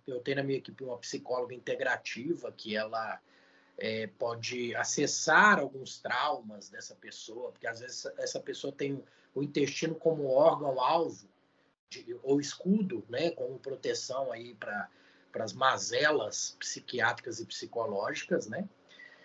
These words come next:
Então, eu preciso acessar isso com um bom psicólogo. E eu tenho alguns nutricêuticos, alguns alimentos funcionais que eu costumo associar,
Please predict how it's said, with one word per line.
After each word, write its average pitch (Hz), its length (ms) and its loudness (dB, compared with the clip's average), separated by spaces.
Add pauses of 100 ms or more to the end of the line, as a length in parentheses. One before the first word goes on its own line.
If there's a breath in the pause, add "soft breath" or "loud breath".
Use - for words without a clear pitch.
(120)
Então, 117 240 0
eu 135 80 4
preciso 175 480 4
acessar 151 600 6
isso 135 300 -4
com 131 120 -12
um - 20 -10
bom 135 420 -2 (280)
psicólogo. 151 800 -4 (920 soft breath)
E 202 440 4 (200)
eu 170 120 6
tenho 185 180 10
alguns 196 220 4
nutricêuticos, 160 960 0
alguns 135 320 -4
alimentos 127 400 -4
funcionais 120 880 0
que - 140 -10
eu 120 80 -4
costumo 135 600 -6
associar, 151 720 4